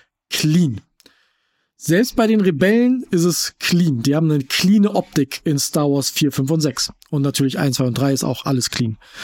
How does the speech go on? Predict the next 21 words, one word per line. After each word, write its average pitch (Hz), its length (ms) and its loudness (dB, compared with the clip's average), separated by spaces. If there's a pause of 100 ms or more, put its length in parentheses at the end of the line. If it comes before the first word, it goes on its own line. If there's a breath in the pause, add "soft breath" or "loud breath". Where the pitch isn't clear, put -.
(380 loud breath)
Klar 233 220 2
ist 226 100 -2
da 202 60 0
so 180 80 2
ein 156 140 0
bisschen 247 420 2
Dreck 220 240 0
mal 214 120 2
drin, 208 280 2
aber 160 220 -2
An-, 190 280 2
Andor 185 300 2
war 165 80 2
mir 151 160 0
zu 170 260 -2
dreckig, 127 640 -2
sag 123 240 -2
ich 120 140 -4
mal 131 140 -4
ganz 131 200 -6
blöd. 139 300 -10